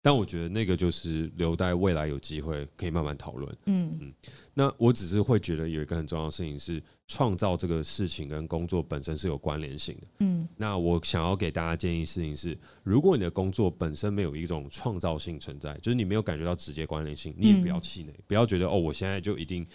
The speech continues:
Speaker 1: 可能跟
Speaker 2: 怎么了？对。
Speaker 1: Katie你的选择一样是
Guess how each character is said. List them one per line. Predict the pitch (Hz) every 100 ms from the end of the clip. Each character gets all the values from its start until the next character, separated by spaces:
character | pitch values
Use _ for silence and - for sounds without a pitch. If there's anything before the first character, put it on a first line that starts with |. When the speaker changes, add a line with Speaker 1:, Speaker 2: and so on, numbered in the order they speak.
| - - _
Speaker 1:
可 | -
能 | 82 80
跟 | 87
Speaker 2:
怎 | 92
么 | 85 113
了？ | 143 143 135 -
对。 | - 160
Speaker 1:
Katie | 104 87 85
你 | 90
的 | 90 90
选 | 98 80
择 | 82 82
一 | 80
样 | 90
是 | 85 87